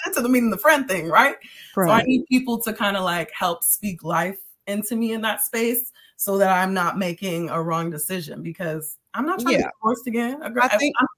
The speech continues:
Speaker 1: I'm
Speaker 2: I
Speaker 1: thirty now. Like,
Speaker 2: I
Speaker 1: absolutely
Speaker 2: think
Speaker 1: not.
Speaker 2: if the man has not expressed exclusivity, I wouldn't assume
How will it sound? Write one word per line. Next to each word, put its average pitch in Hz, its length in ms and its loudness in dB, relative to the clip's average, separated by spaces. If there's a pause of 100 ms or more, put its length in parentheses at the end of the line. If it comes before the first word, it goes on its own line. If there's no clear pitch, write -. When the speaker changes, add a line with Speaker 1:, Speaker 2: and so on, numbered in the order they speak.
Speaker 1:
I'm 294 160 2
Speaker 2:
I - 100 -16
Speaker 1:
thirty 254 200 -2
now. 160 340 -4
Like, 196 220 -2
Speaker 2:
I 202 60 6
Speaker 1:
absolutely 262 340 2
Speaker 2:
think 220 100 2 (320)
Speaker 1:
not. 220 80 8
Speaker 2:
if - 200 2 (340)
the 196 120 6
man 196 480 6
has 180 280 0
not 175 500 2
expressed 185 540 -2
exclusivity, 190 840 0
I 170 120 4
wouldn't 165 280 2
assume 160 720 -4